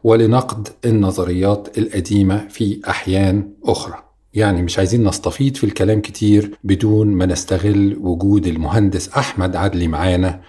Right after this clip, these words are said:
في حلقة النهاردة علشان يجاوب على أسئلتنا بخصوص سلسلته، سلسلة فيديوهات الحضارة المفقودة. أهلًا وسهلًا يا باشمهندس أحمد،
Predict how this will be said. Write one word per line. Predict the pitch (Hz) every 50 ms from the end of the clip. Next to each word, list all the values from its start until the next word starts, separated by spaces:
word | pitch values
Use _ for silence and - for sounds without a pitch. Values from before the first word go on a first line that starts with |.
| - _
في | - - 82
حلقة | - - 117 120 107 - -
النهاردة | 87 82 80 78 80 110 131 151 139 170 170 170 170 - - - - - -
علشان | - 101 107 113 110 104 - - 117 113 110 110 110 110 - - -
يجاوب | 92 90 92 107 104 101 98 98 98 92 87
على | - - 98 104 104 101 -
أسئلتنا | - - - - 90 85 90 87 - 92 87 90 90 87 - - - -
بخصوص | 80 90 - - - - 95 90 90 87 - - - -
سلسلته، | - - - 87 82 - - - 71 - - - - - _ _ _ _
سلسلة | - - - 107 95 92 - - 139 135 127
فيديوهات | - - 101 104 90 98 95 82 78 98 92 95 101 98 - - - -
الحضارة | 110 92 - - - 101 98 104 95 92 87 87 85
المفقودة. | 82 85 87 113 131 - - - 85 67 65 - - - _ _ _ _ _ - -
أهلًا | 135 135 123 120 113 101 95
وسهلًا | - - 143 131 131 147 135 120
يا | 107
باشمهندس | 87 95 - - 80 87 95 85 87 - -
أحمد، | - - - - - -